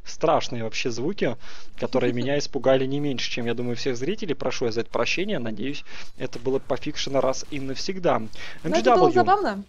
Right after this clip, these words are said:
Speaker 2: Да, ты пропустил First Blood, и он был сделан Ауи две тысячи на Сэнд Кинге.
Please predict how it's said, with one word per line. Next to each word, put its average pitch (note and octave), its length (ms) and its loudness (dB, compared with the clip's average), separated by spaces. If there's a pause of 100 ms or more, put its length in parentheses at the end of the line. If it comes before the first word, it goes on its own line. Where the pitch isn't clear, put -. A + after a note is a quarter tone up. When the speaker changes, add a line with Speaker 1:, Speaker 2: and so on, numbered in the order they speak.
Speaker 2:
Да, A3 180 2
ты G#3+ 120 -4
пропустил B3 380 -2
First A3+ 360 -4 (360)
Blood, G3 460 0
и G3+ 100 -4
он G3+ 200 2
был G3 120 0
сделан G3+ 520 4 (100)
Ауи G3 320 2
две F#3 180 2
тысячи G#3 480 0 (480)
на B3 220 0
Сэнд - 180 -4
Кинге. C4+ 340 0